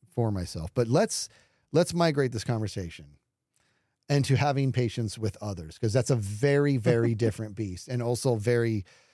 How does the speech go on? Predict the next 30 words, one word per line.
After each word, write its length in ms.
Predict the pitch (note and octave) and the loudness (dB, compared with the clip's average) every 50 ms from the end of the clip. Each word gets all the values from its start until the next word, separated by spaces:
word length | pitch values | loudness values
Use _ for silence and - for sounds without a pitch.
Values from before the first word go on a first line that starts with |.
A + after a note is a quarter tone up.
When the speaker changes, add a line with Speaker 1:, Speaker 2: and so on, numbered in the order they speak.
| _ _ _ | _ _ _
Speaker 1:
healthy. 400 | - C#3+ B2+ A2 - A#2+ G#2 G2+ | -2 -2 0 0 -2 -2 -2 0
You, 280 | G#2+ B2+ D3 D#3+ E3+ E3+ D3+ | 2 4 4 4 4 2 0
you 400 | B2 G#2+ D3 F3+ G3+ A3 A3 - - | 0 2 4 4 4 2 0 -2 0
either 440 | B2 C3+ C#3 C#3 B2 C3+ C3 B2 A2+ | 2 4 4 4 4 4 2 2 2
have 440 | G2+ - A#2+ B2+ B2+ B2 A#2+ A#2 - | 0 0 0 2 2 2 0 -2 -4
tremendous 460 | - - A#2+ A#2+ B2 B2+ C3 D3 C3+ | -8 -4 -2 0 0 2 0 0 -2
patience 420 | - - B2 B2 A2 - C3 A#2 - | -2 -2 -2 -2 -2 -2 -4 -6 -6
for 180 | - A#2+ - | -8 -8 -6
others 420 | A2+ A2+ A2+ B2 C#3 C#3 C3 - - | -2 -2 0 0 0 0 0 -2 -4
or 140 | - A2+ A2+ | -2 -2 -2
you 180 | G#2+ G#2+ A2 G2+ | 0 0 -2 -2
hide 240 | F2 A2+ A2+ A2 | 0 0 -2 0
the 80 | G2+ G2+ | -2 -4
fact 220 | - - G2+ - | -4 -6 -6 -6
that 160 | - A2 - - | -6 -8 -8 -8
you 80 | G#2+ | -8
don't 240 | F#2 G#2 F#2+ G2 F#2+ | -6 -6 -8 -8 -10
well. 280 | F#2 F2 D#2+ - - - | -14 -14 -16 -18 -14 -6
And 80 | G#2 A2+ | -2 0
I 80 | A#2 B2 | 0 0
don't 180 | C3+ C#3 D3 | 0 -2 -2
know 380 | C3 B2+ B2 A#2 A2+ A2 G#2 - _ _ _ _ _ _ _ _ _ _ _ _ _ _ _ _ _ _ _ _ _ _ _ _ _ _ _ _ - | -2 0 0 2 0 0 -2 -6 _ _ _ _ _ _ _ _ _ _ _ _ _ _ _ _ _ _ _ _ _ _ _ _ _ _ _ _ -4
w-, 160 | C#3 E3 D3+ | -2 0 0
exactly 400 | C3 A2 D3 C3+ C3 - B2+ B2 | 2 2 2 2 2 2 2 2
which 180 | A2+ G#2+ - | 2 2 0
one 140 | A#2 A2 G#2 | -2 -2 -2
it 120 | G2 F2 - | -2 -2 0
is. 80 | - | 2
Speaker 2:
There's, 240 | - C#3+ B2+ B2 A#2+ | 4 4 4 2 0
like, 200 | A2+ G#2+ G#2 | 0 0 -2